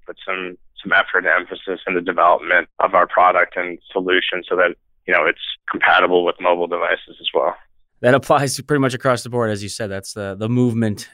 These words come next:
Speaker 2: uh, pretty much, um, really overall industries. We are getting a little close on our time here. I did wanna give you the floor at the end to, uh, offer up any final takeaways for our listeners in terms of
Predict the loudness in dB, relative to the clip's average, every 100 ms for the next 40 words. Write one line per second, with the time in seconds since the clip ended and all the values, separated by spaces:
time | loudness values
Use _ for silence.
0 | -12 -10 -10 -12 -10 -10 -10 -12 -14 -14
1 | -18 _ -20 -8 -4 -2 -2 -6 -12 -6
2 | -2 -2 -2 -4 -6 -6 -6 -8 -12 _
3 | _ 2 4 4 2 2 0 0 0 -2
4 | 0 -2 -2 -2 -2 -2 -4 -2 0 0
5 | 0 0 0 0 0 0 -2 -2 -4 -4
6 | -6 -4 0 0 -2 -2 -2 0 -2 -4
7 | -2 -2 -2 -6 _ -18 -12 -4 -2 -2
8 | 2 2 2 -2 -2 -2 -2 -2 -4 -6
9 | -4 0 0 0 -4 -4 -2 -4 -4 -8
10 | -8 -12 -8 -8 -6 -4 -4